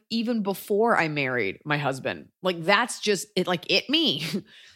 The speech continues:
And that's just how I am. And I, I met a man who's like, "I'm into it." Most guys are cool with that. I'm not actually taking a dump. I would never do that and, like, leaving it in a toilet. But, like, being, I've always been, like, a casual gal.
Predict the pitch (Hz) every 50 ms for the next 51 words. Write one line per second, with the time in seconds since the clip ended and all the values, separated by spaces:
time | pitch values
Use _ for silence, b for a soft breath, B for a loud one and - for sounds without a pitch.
0 | B B 180 208 220 233 247 285 208 190 214 214 214 208 202 220 240 226 190 175
1 | 156 139 156 165 151 120 - 156 165 160 170 165 165 165 165 170 170 170 165 165
2 | 165 165 - 294 349 214 165 151 160 170 - - 508 523 - - 233 202 202 185
3 | 160 - - - 135 131 143 139 139 135 131 - B B B B B - 330 359
4 | 381 415 - - 175 180 - - 196 190 170 - - - - 160 160 - - 170
5 | 156 143 139 117 - 147 117 110 104 - 165 185 180 180 175 180 185 185 165 165
6 | 180 170 139 139 151 139 135 117 78 67 - - - _ b b b b b b
7 | b b 175 180 190 180 - 151 170 170 165 175 170 151 170 160 151 127 147 151
8 | 143 127 143 127 127 131 113 - 156 - 147 - 160 185 180 175 170 - - -
9 | _ _ _ _ _ _ - 156 160 - - 170 185 175 160 185 190 185 170 175
10 | 175 165 156 - - - - - 113 113 147 147 165 170 185 175 202 220 240 214
11 | 180 185 185 - _